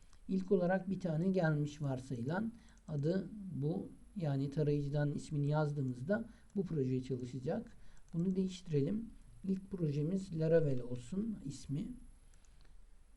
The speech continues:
Ee, dosya yolu olarak zaten buraya kadar W olması gerekiyor. Sonra proje adı. Proje adımız küçük L ile Laravel ve public klasörü. Laravel'i kurduğumuzda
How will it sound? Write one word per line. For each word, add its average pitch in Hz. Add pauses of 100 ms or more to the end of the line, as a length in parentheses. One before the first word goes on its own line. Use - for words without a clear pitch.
(100)
Ee, 143
dosya 180
yolu 165
olarak 165
zaten 175
buraya 160
kadar 160 (1400)
W 151
olması 131
gerekiyor. 135 (260)
Sonra 175
proje 165
adı. 175 (380)
Proje 170
adımız 160
küçük -
L 160
ile 135
Laravel 160 (580)
ve 190
public 143
klasörü. 127 (500)
Laravel'i 196
kurduğumuzda 190